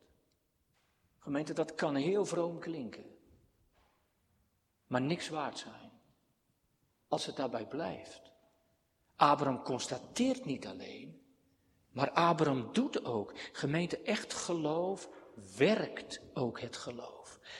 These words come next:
En daarom klinkt, "Scheid mij van je, scheid je van mij af." Maar met andere woorden,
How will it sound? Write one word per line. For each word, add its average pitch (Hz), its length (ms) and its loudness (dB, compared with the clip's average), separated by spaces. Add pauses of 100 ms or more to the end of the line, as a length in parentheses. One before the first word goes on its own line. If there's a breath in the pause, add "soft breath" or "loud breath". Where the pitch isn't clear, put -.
En 120 140 -4
daarom 196 520 4
klinkt, 180 680 0 (580 loud breath)
"Scheid 208 480 4
mij 165 220 2
van 135 240 -2
je, 113 120 -2 (120 loud breath)
scheid 202 420 2
je 165 140 2
van 147 220 0
mij 107 240 0
af." 226 420 -6 (960)
Maar 151 160 2
met 160 160 4
andere 170 360 6
woorden, 147 340 6